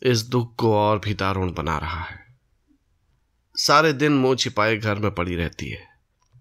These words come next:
बाहर निकले तो चारों ओर से वाग्बाणों की ऐसी वर्षा हो कि जान बचना मुश्किल हो जाए। दिन भर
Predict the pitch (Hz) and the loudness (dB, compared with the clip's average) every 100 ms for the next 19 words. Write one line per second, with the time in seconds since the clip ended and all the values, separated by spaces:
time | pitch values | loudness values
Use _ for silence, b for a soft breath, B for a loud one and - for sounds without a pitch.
0 | _ _ _ _ - 117 113 110 107 104 | _ _ _ _ -4 0 2 2 0 -2
1 | 107 104 98 90 90 90 87 - 90 90 | 0 -2 -2 -4 -2 -2 -2 -2 -4 -2
2 | - 82 85 92 90 90 87 - 76 85 | -4 -2 -4 -4 -2 -2 -2 -4 -4 -2
3 | - - 69 - 76 - - - - _ | -4 -4 -4 -4 -6 -8 -16 -20 -20 _
4 | _ _ _ _ _ - - 92 104 117 | _ _ _ _ _ -12 -8 -2 0 0
5 | 117 107 - 113 87 90 - - - - | -2 -4 -4 -2 -2 -2 -6 -12 -12 -14
6 | - - _ _ _ _ _ _ _ 135 | -14 -16 _ _ _ _ _ _ _ 2
7 | 156 156 135 147 131 127 | 4 6 4 2 0 -8